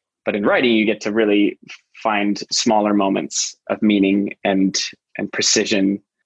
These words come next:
and unpacking, you know, tangential truths to the main truth. So as this being my first book,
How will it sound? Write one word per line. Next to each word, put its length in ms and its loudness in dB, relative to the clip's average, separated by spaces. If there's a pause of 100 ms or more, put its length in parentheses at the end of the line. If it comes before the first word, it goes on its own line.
and 200 0
unpacking, 720 -2 (240)
you 80 -4
know, 160 -2 (160)
tangential 580 0
truths 480 -2
to 120 0
the 80 0
main 480 0 (140)
truth. 320 -2 (360)
So 500 2 (140)
as 260 -2 (240)
this 140 0
being 140 0
my 100 0
first 300 -2
book, 240 -2